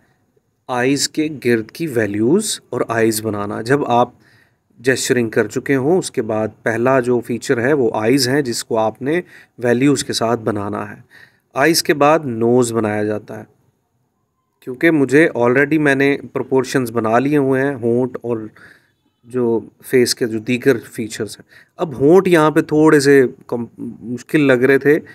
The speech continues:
but I will handle, क्योंकि, अ,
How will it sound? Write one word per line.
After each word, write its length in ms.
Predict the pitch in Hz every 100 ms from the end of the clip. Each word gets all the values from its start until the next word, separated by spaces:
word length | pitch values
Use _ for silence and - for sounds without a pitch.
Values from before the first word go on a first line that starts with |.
| _ -
but 180 | 135 131
I 140 | 127 135
will 180 | 139
handle, 400 | 117 110 110 110 120 _
क्योंकि, 340 | 135 123 143 139 - - _ _ _ _ _
अ, 500 | 120 120 113 110 -